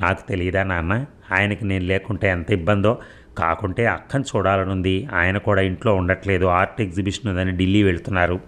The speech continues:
అంది. "ఇంకే, నువ్వు కూడా ఢిల్లీ వెళ్ళు" అన్నాడు. "నేను వెళ్ళట్లేదు" అంది. "ఏ, ఎందుకు? వర్షిత్ వద్దన్నాడా?" "ఆయన రమ్మంటున్నాడు నాన్న, నాకు ఇంట్రెస్ట్ లేదు, అందుకే వెళ్ళటం లేదు." "మరి వర్షిత్ ఏమన్నాడు?"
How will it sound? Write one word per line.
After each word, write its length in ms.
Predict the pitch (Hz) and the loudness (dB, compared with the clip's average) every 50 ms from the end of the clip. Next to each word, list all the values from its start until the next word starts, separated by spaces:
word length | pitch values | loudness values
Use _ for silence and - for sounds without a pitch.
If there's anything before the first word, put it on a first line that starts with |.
| - - | -6 -4
అంది. 300 | 90 87 85 92 92 - - - - - - - - - - - - - - | -4 -2 -2 -2 -4 -4 -8 -20 -20 -20 -20 -20 -20 -20 -20 -20 -20 -6 -2
"ఇంకే, 400 | 131 127 120 - 165 156 160 160 | -2 -2 0 2 4 4 6 4
నువ్వు 180 | 156 139 127 143 | 4 4 2 2
కూడా 260 | 143 - 170 151 147 | 4 4 4 4 4
ఢిల్లీ 280 | 139 120 117 117 120 120 | 4 4 4 4 4 6
వెళ్ళు" 520 | 113 104 92 87 95 104 110 117 117 117 - - - - | 6 4 4 4 4 4 4 2 0 -2 -6 -10 -8 -4
అన్నాడు. 340 | 101 90 87 87 85 80 92 - - - - - - - - - - - - - - - | -2 0 2 2 2 0 -2 -6 -10 -16 -20 -20 -20 -20 -20 -20 -20 -20 -20 -20 -6 -2
"నేను 220 | 95 90 92 98 101 | 2 4 4 6 6
వెళ్ళట్లేదు" 640 | 92 90 92 98 104 - - 117 98 85 80 92 - - - | 6 6 4 4 2 2 0 0 0 0 0 -4 -6 -4 -4
అంది. 320 | 104 90 85 87 98 95 - - - - - - - - | -2 -2 0 0 0 -2 -4 -10 -20 -20 -20 -12 -4 2
"ఏ, 260 | 104 95 101 113 113 | 4 4 6 4 4
ఎందుకు? 480 | 98 95 107 113 - - 147 151 160 151 - - - 120 | 2 2 0 0 0 0 0 0 0 -4 -10 -6 -2 0
వర్షిత్ 380 | 107 104 - - 127 - - | 2 2 2 2 0 2 2
వద్దన్నాడా?" 600 | 113 95 73 90 104 98 90 87 90 90 107 131 156 - - - - - - - - - - - - - - - - - - - - - | 0 2 4 4 2 4 4 4 4 4 2 0 -2 -6 -14 -20 -20 -20 -20 -20 -20 -20 -20 -20 -20 -20 -20 -20 -20 -20 -20 -14 -4 0
"ఆయన 340 | 92 85 85 95 107 110 110 | 0 2 4 4 4 4 4
రమ్మంటున్నాడు 640 | 107 104 101 104 123 135 113 - 131 127 123 110 | 2 2 2 2 0 0 0 0 2 2 2 2
నాన్న, 440 | 98 92 87 87 82 82 82 85 85 92 | 2 0 0 -2 -2 -2 -4 -4 -4 -2
నాకు 320 | 92 90 92 104 - - | 0 2 2 2 0 -2
ఇంట్రెస్ట్ 400 | - 98 87 - 113 - - - | -4 -6 -4 -4 -4 -6 -4 -2
లేదు, 180 | 117 95 87 90 | -2 0 0 2
అందుకే 380 | 90 87 92 95 104 - - 104 | 0 0 0 0 0 0 0 2
వెళ్ళటం 360 | 85 82 87 - - 98 90 | 2 2 0 -2 -4 -4 -4
లేదు." 260 | 85 85 85 90 - - - - - - - - _ _ - - - - - - - - - | -2 -2 -2 -4 -6 -8 -12 -20 -20 -20 -20 -20 _ _ -20 -20 -20 -20 -20 -20 -20 -6 0
"మరి 320 | - 98 92 104 101 101 104 - - | 2 2 4 2 2 0 -4 -6 -4
వర్షిత్ 360 | 104 107 - - 143 - - | -4 -2 -2 -2 -4 -2 0
ఏమన్నాడు?" 600 | 117 98 92 95 101 104 101 98 95 98 101 107 | 2 2 2 2 2 2 2 2 2 2 0 -2